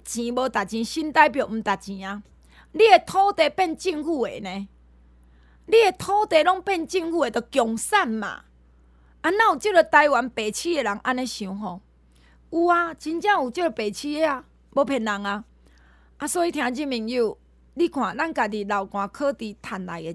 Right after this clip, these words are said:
钱，咱拼生拼死存落可能一间厝，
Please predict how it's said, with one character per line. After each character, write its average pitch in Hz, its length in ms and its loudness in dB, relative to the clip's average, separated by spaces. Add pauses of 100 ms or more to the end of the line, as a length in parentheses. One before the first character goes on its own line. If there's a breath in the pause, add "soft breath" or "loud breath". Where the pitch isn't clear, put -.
钱， 180 420 -16 (540 soft breath)
咱 320 200 -2
拼 339 260 -2
生 247 280 -6
拼 277 260 -2
死 285 200 -8
存 320 360 -6
落 226 200 -4
可 302 160 -4
能 277 100 -6
一 - 20 -8
间 208 400 -6
厝， 190 300 -6